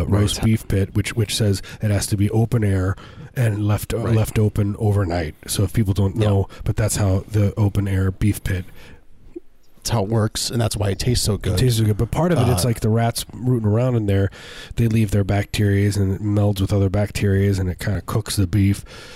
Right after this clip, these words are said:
Speaker 2: you know, and it's got probiotics and, and you
Speaker 1: Yeah, it's a pro-, it's a probiotic situation, right?
Speaker 2: Yeah, and
Speaker 1: You
Speaker 2: there's
Speaker 1: know,
Speaker 2: some
Speaker 1: it's like, uh,
Speaker 2: antibiotics in there too.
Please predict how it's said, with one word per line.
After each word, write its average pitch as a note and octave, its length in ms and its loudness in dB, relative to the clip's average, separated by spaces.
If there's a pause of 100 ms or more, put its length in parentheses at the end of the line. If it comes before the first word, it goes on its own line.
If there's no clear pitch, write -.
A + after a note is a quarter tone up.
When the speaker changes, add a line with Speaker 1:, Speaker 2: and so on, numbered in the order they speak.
(100)
Speaker 2:
you F3 80 0
know, A#2+ 140 4
and A#2 80 2
it's A2+ 100 0
got A2+ 160 0
probiotics G#2 880 2
and, G2 240 0
and A2+ 120 2
you A2 160 4 (100)
Speaker 1:
Yeah, G2+ 160 2
it's - 120 -4
a C3 40 0
pro-, - 220 -2
it's A#2 160 -2
a C3 40 -2
probiotic F#2 640 -2
situation, F#2 640 -2
right? F#2 120 0
Speaker 2:
Yeah, G2 80 4
and F#2+ 80 2
Speaker 1:
You B2 60 4
Speaker 2:
there's - 80 2
Speaker 1:
know, - 40 2
Speaker 2:
some D#3+ 120 2
Speaker 1:
it's C3+ 120 2
like, G2 120 2
uh, B2+ 40 0
Speaker 2:
antibiotics G#2 560 0
in G2 80 0
there F#2 140 0
too. G2+ 400 0